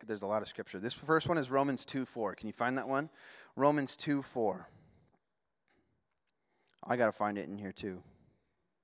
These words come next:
Romans two four.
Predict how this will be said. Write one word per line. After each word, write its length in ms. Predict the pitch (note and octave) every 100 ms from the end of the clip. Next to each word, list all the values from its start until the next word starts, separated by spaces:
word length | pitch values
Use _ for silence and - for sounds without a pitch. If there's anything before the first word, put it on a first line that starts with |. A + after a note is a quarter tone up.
| _ _ _ _ _ _ _ _ _ _ _ _ _ _ _ _ _ _ _ _ _ _ _ _ _
Romans 400 | - A2+ A#2+ G2+
two 460 | - B2 B2 A#2+ A#2+ - _ _ _ _ _ _ _
four. 540 | - G#2+ G2 F2+ E2